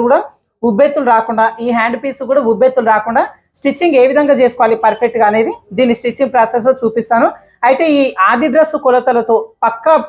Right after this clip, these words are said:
ఫిట్టింగ్ వచ్చేలాగా ఈ డ్రెస్ని ఏ విధంగా కట్ చేసుకోవాలో చూసిరా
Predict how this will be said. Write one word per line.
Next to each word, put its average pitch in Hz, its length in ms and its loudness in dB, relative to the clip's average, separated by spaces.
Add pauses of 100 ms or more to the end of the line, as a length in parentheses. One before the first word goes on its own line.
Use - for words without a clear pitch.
(100)
ఫిట్టింగ్ 269 320 -2
వచ్చేలాగా 233 480 0 (460)
ఈ - 20 4 (120)
డ్రెస్ని 247 320 2 (120)
ఏ 254 100 6
విధంగా 294 340 2
కట్ 226 200 0
చేసుకోవాలో 233 460 2
చూసిరా 247 300 0